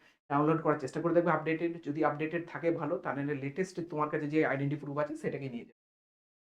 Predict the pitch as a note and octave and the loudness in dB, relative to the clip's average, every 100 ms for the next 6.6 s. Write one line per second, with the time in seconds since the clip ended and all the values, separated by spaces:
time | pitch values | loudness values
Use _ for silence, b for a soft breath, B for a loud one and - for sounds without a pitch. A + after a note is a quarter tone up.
0 | _ F#3+ F#3+ C4 A3 G#3 G3+ G3 G#3 F#3 | _ 6 6 8 10 10 10 6 4 2
1 | E3+ F3 F#3+ - - D3+ D3+ D3+ D3 C#3 | 0 -2 -4 -8 -2 0 2 4 6 4
2 | C#3 C#3+ A#4+ - D#3+ D3 B2 F#2 - - | 2 0 0 2 0 2 2 2 -6 -18
3 | _ _ _ _ _ _ F#3 A3 G#3+ A3+ | _ _ _ _ _ _ 4 10 12 12
4 | A#3+ A#3+ - E3 D#3 G#3+ B3 B3 A#3 A#3 | 12 10 8 8 10 10 10 10 8 6
5 | A3 G3 E3 F3+ - G3 A#3 B3+ F#3 F3 | 4 6 8 8 6 6 6 8 8 6
6 | E3+ E3 C#3 G#2+ A3+ | 4 0 0 -4 -8